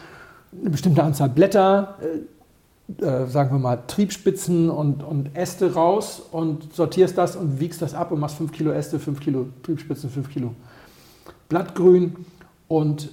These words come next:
verbrennst das und wiegst die Asche. Und da ja mit steigenden Säften immer mehr Saft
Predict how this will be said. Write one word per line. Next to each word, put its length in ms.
verbrennst 600
das 360
und 200
wiegst 280
die 100
Asche. 260
Und 240
da 100
ja 140
mit 160
steigenden 600
Säften 440
immer 180
mehr 180
Saft 460